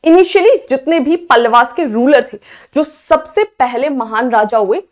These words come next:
पावरफुल किंग हुए थे, उनका नाम था शिव स्कंद वर्मन। Ruled at the beginning of fourth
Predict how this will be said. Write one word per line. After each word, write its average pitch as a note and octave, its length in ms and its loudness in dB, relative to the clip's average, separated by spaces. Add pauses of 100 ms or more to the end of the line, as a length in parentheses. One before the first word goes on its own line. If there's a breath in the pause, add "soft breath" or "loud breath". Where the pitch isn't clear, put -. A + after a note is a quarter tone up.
पावरफुल F#4 480 0
किंग C4 260 -2
हुए G3+ 200 0
थे, A#3 140 -6 (260 soft breath)
उनका D4+ 300 2
नाम B3+ 240 0
था D#4 140 -6
शिव - 280 -6
स्कंद C#4 500 -6
वर्मन। G3+ 460 0 (400 soft breath)
Ruled E4+ 400 6 (220)
at A#3 40 2
the A#3+ 160 0
beginning B3 440 -2
of B3+ 140 0 (260)
fourth F4 200 4